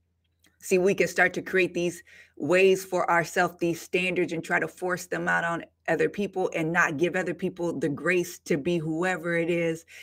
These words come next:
that they are and to do whatever it is that they're doing at the season of their life that they're in.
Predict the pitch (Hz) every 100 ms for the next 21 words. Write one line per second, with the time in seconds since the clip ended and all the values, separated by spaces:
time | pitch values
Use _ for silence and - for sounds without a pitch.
0 | - 131 160 160 - 139 175 190 185 156
1 | - - - _ 175 170 160 127 196 175
2 | 170 180 165 165 156 170 160 160 160 -
3 | 180 185 151 147 139 135 - _ _ _
4 | 156 - - - - 202 175 165 - _
5 | - 165 151 160 170 165 156 151 - -
6 | 143 160 - 185 165 104 110